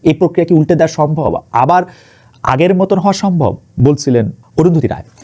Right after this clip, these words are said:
আমি ব্যাপারটাকে দেখি, দেখেন, আমি যদি গণতন্ত্রে বিশ্বাস করি, তাইলে আমার যে ভাই আজকে কোনো অপরাধ করে থানায় ধরা পড়ল,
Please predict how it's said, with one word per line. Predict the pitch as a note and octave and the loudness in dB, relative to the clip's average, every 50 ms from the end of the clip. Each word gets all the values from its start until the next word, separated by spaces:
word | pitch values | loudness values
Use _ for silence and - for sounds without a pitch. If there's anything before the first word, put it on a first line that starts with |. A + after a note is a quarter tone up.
| - - - | -20 -8 -2
আমি | A#2+ D3 F3 G3 C4+ | 0 2 2 2 2
ব্যাপারটাকে | B3 B3+ A#3+ - A3 - G#3+ - F#3+ | 2 2 2 0 0 0 0 0 0
দেখি, | C3+ - F3 - A#2 | 0 0 0 -2 -2
দেখেন, | F#2 D#2+ C3 - - F#2 - _ _ _ _ _ _ - - - _ | 0 0 -2 -4 -6 -8 -10 _ _ _ _ _ _ -14 -14 -10 _
আমি | - B2 C#3+ D3+ E3+ G#3 F#3 | 0 0 2 4 2 2 2
যদি | A3 G3 A3+ | 2 2 2
গণতন্ত্রে | D#3+ D#3+ D#3 E3 D#3+ E3 E3 G3+ | 2 2 2 0 0 0 0 0
বিশ্বাস | D#3+ G#2+ B2+ - - - E3+ - | 0 0 -2 0 0 -2 -2 0
করি, | - F#3 D#3 G#2+ E2+ - _ _ | 0 0 0 0 -2 -4 _ _
তাইলে | - A#2 A2+ B2 C#3 | -2 -2 0 0 0
আমার | D#3+ - - B2 B2 B2+ C3+ D#3 F3 F#3+ G3 D#3+ | 0 0 0 -2 -2 0 0 0 2 2 0 2
যে | A2+ B2 D#3 E3+ C3 A2 | 2 2 2 2 2 0
ভাই | - - - B2+ D3 D#3+ B2+ F#2+ E2 D#2+ - - _ _ _ - | -2 -4 -2 0 0 0 0 -2 -4 -8 -12 -16 _ _ _ -6
আজকে | - C3 C3+ C3+ - - - - F3+ F#3 | -4 -4 -4 -4 -8 -6 -2 0 0 0
কোনো | F#3 E3 D3+ D3 E3+ | 2 0 0 0 2
অপরাধ | D#3 C#3 C3 B2 - E3 D#3+ D#3+ D#3+ | 2 0 0 0 0 0 -2 -2 -2
করে | - - E3 E3 F3 | -2 -2 0 0 0
থানায় | F3 - - - A#2 A2+ A#2+ B2+ C3 C#3+ F3+ G#3 - - _ _ _ _ _ _ _ - G#2 | -2 -4 -6 -4 -2 0 0 2 0 0 0 -4 -8 -14 _ _ _ _ _ _ _ -6 -4
ধরা | F2+ E2+ G#2+ A#2+ C#3+ | -2 0 0 -2 -2
পড়ল, | D3 - C3+ C#3+ A#2+ G2+ F#2 F2 F#2+ | -2 0 0 0 2 0 0 -2 -4